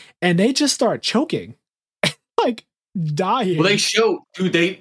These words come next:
Speaker 2: as he's talking, they show the fan at the top
Speaker 1: It
Speaker 2: stop.
Speaker 1: stopped.
Speaker 2: And then, like, he's still talking. And he's like, "Do y'all remember where we're from?" He's like, "Do you remember what it was
Speaker 1: <laughs>
Speaker 2: like? Do you remember what I brought you? Like, where I, I dragged you up from?"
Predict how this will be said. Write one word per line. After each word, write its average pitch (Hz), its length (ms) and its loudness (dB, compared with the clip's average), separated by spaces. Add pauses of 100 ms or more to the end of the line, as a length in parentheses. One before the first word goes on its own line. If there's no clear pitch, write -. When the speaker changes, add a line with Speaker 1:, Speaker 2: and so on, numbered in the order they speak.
Speaker 2:
as 165 220 0
he's 226 140 -2
talking, 208 340 0
they 135 100 -2
show 196 260 0
the 208 120 -4
fan 156 340 -2
at 160 60 -8
the 143 100 -8
top 139 300 -2
Speaker 1:
It 208 180 0
Speaker 2:
stop. 123 120 0
Speaker 1:
stopped. 208 360 0 (220)
Speaker 2:
And 139 160 0
then, 143 140 2
like, 131 420 -2
he's 139 240 -4
still 160 200 0
talking. 151 640 -2 (220)
And - 60 -8
he's 135 120 0
like, - 160 -6
"Do 135 100 -8
y'all 233 280 0
remember 170 520 2
where 135 220 0
we're 113 180 0
from?" 220 560 -2
He's 127 100 -12
like, 131 100 -12
"Do 180 60 -2
you 214 100 0
remember 220 300 2
what 180 140 4
it 160 80 2
was 117 220 0
Speaker 1:
<laughs> 131 140 2
Speaker 2:
like? 277 280 0
Do 254 80 -4
you 220 220 -4
remember 220 280 2
what 190 140 2
I 147 240 0
brought 156 320 0
you? 208 200 -6
Like, 131 340 -4
where 143 280 0
I, 160 160 0
I 123 140 -2
dragged 131 500 -2
you 123 160 0
up - 140 0
from?" 262 340 -4